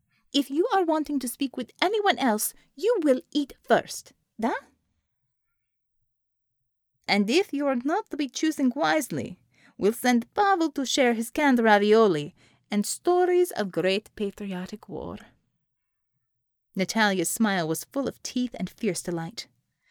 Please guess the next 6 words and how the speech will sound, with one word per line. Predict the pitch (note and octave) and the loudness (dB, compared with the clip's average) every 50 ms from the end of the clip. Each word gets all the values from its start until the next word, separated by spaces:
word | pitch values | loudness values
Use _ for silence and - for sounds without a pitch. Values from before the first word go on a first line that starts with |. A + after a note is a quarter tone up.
| _ _ | _ _
She | - - C#4+ C4 | -2 0 2 4
rubbed | B3 B3 B3 A#3 A3+ | 6 4 4 6 2
her | G#3 | 0
hands | G#3 A3 G#3+ A3 G#3+ - | 2 2 0 0 -2 -2
together. | - A3 G3 F3+ - - - F#3+ - _ _ _ _ _ _ _ _ _ _ _ _ _ _ _ _ _ _ _ _ _ _ _ _ _ _ _ | -6 -6 -4 -4 -4 -6 -10 -14 -18 _ _ _ _ _ _ _ _ _ _ _ _ _ _ _ _ _ _ _ _ _ _ _ _ _ _ _
Or | - F#3 A#3 F4 F4+ - D#2 - F#3 | -2 0 0 2 0 0 -2 -4 -8